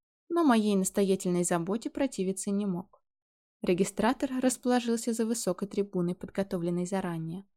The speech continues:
а арку благословения вынесли слуги, подгоняемые хмурым церемонимейстером.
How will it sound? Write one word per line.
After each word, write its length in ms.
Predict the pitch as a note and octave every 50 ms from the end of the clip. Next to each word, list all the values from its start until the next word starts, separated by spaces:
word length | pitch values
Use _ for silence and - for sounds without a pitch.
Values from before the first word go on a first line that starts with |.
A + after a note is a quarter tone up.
| _ _ _ _ _
а 220 | - C4 B3+ A#3+ B3
арку 220 | B3 - - G3
благословения 800 | F3+ G3 F#3 F3 F#3+ - - F3+ F3 F3+ G#3+ B3+ C#4+ C#4+ C#4 C4
вынесли 400 | B3+ C4+ C4 C#4 C4 - - A#3+
слуги, 520 | A#3 - - - F3+ F3 F3 - F#3 G3 - _ _ _ _ _ _ _
подгоняемые 680 | - G#3+ G#3 - A3 A3+ A3 A3 G#3 G3 F#3+ F#3+ G3+ G#3
хмурым 460 | G#3 - - G3 G3+ G3+ G3 F#3 F#3+ -
церемонимейстером. 1200 | - - G3 F#3+ F#3+ F#3+ F#3 F#3+ F#3 F#3+ G3 G3 F#3+ F#3 F3+ - - - F#3 - F#3 F#3 G3+ A3